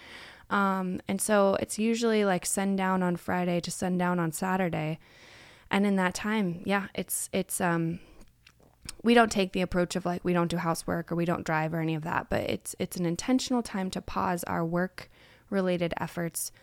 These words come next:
focus on family. Um, it gives, it puts pressure on sort of, like, Tuesday, Wednesday, Thursday to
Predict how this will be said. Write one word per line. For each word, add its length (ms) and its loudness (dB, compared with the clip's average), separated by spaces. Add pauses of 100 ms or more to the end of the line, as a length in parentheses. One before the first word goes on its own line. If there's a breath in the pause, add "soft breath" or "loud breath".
(200 soft breath)
focus 360 2
on 180 2
family. 580 0 (380 soft breath)
Um, 320 0
it 200 -6
gives, 340 0
it 160 -2
puts 220 2
pressure 560 -2
on 380 0
sort 240 -4
of, 100 -6
like, 220 -4
Tuesday, 320 -2
Wednesday, 400 -2
Thursday 680 0
to 500 -2